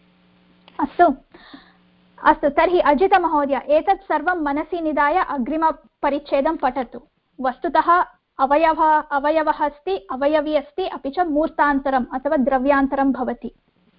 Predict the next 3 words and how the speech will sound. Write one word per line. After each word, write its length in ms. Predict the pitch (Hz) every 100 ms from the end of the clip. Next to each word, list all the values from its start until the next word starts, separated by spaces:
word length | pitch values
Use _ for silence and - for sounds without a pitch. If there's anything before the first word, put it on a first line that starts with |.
| _ _ _ _
तदा 360 | 269 262 320 349
एव 260 | 320 302
अवयवसंयोगः 1300 | 392 415 277 294 311 302 311 277 277 285 269 262 392